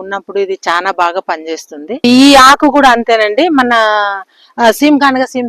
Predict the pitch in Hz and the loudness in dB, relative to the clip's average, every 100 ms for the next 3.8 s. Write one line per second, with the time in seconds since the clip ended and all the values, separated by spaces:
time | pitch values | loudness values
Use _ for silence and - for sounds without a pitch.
0 | 233 226 220 220 226 269 233 254 277 247 | -6 -6 -4 -2 0 2 2 2 4 2
1 | 220 240 254 226 247 240 - 220 285 392 | 2 2 4 4 4 2 0 2 2 0
2 | - - 247 247 233 254 254 254 247 - | -12 -4 2 4 6 4 2 0 -2 2
3 | 233 240 226 233 233 233 226 226 | 0 2 0 0 -2 -2 -4 -12